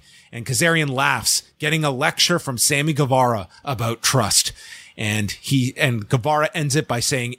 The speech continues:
"S C you later." And Kazarian says, "Hey,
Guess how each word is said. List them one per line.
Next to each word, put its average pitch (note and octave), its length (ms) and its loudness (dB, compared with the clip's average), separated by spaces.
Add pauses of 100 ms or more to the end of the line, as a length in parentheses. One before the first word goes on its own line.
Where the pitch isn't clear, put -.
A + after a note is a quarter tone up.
"S F3 220 2
C E3+ 160 2
you E3 240 4
later." C3 440 0 (260)
And A#2+ 140 -14
Kazarian A#2 520 0
says, G#2 340 -2 (160)
"Hey, C3 400 0